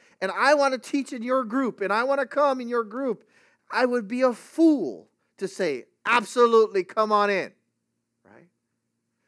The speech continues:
Because what would happen is I'm leading in the deception. I'm helping the deception. There are many deceivers. There are,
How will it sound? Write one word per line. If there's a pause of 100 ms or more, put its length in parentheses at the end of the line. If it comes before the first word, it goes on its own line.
(180)
Because
what
would
happen
is
I'm
leading
in
the (180)
deception. (920)
I'm (140)
helping (140)
the (420)
deception.
There
are
many (460)
deceivers. (640)
There
are,